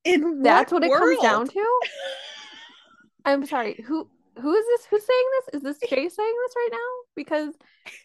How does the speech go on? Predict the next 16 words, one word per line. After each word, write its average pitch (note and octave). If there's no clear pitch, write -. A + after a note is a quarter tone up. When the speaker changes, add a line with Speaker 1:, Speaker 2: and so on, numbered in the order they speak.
Speaker 2:
that C#4+
doesn't G#4+
compute E4
with -
my A#3+
brain A3
of F#3+
everything A3
I G3+
know G3
about -
Jay -
Halstead. -
Speaker 1:
World A4
did E4+
Jay D#4+